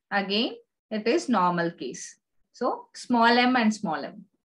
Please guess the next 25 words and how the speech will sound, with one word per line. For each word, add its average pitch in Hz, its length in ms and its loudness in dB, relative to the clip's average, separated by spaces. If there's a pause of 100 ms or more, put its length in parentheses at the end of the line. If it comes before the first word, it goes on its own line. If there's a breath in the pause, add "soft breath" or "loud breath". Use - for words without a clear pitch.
(580)
And 240 300 4
we'll 233 180 2
go 196 220 2
to 233 100 -2
the 202 140 0
next - 500 -6
question. 214 640 -4 (1500)
So 269 200 4
here 339 240 8
is 359 160 4
the 240 100 2
next 214 260 0
question. - 480 -4 (680 soft breath)
The 285 80 2
first - 440 6
transgenic 285 680 6
buffalo, 180 440 0 (600)
Rosie, 302 500 4 (420)
produced 349 540 4
the 381 80 0
milk 254 380 0 (300)
which 427 420 -4
was 233 480 2 (440)
human 370 640 0
alpha 294 680 2